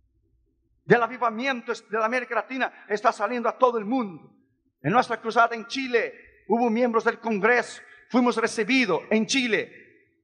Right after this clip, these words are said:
Eh, en el Congreso donde me da, me dieron la medalla de plata, que es el mayor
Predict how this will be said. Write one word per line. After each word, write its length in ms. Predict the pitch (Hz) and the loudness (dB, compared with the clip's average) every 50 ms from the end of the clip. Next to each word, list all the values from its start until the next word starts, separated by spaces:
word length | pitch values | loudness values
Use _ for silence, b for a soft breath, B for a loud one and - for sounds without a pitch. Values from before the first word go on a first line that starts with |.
| _ _ _ _ _ _ _ _ _ _ _ _ _ _ _ _ _ _ _ _ - | _ _ _ _ _ _ _ _ _ _ _ _ _ _ _ _ _ _ _ _ 4
Eh, 220 | 190 196 143 - - - - | 4 4 4 -2 -12 -6 -2
en 160 | 190 226 226 | -2 0 0
el 140 | 240 233 - | -2 -4 -4
Congreso 440 | - 226 214 185 240 269 - - 208 | -6 -6 -2 0 0 0 0 -2 -6
donde 200 | 196 226 226 226 | -6 -4 -4 -2
me 120 | 220 214 | -2 0
da, 180 | 202 226 233 - | 2 0 0 0
me 180 | 202 202 220 214 | -2 -2 -2 -2
dieron 340 | 175 214 233 247 247 226 170 - - - | -2 0 2 2 2 0 -2 -6 -8 -2
la 160 | 170 202 214 | 2 2 2
medalla 500 | 214 220 196 214 233 247 240 233 214 - - - - | 2 2 2 2 2 2 2 -2 -4 -6 -8 -8 -4
de 100 | - 202 | -4 -4
plata, 520 | 208 214 247 247 233 226 - - - - - - _ _ _ _ _ _ _ _ _ _ _ _ | 0 2 2 4 4 2 -2 -8 -12 -12 -14 -20 _ _ _ _ _ _ _ _ _ _ _ _
que 100 | - 220 | 2 2
es 100 | 214 226 | 2 2
el 100 | 233 226 | 0 0
mayor 520 | 220 220 208 156 214 240 247 247 240 240 | 0 0 0 2 4 6 6 6 4 2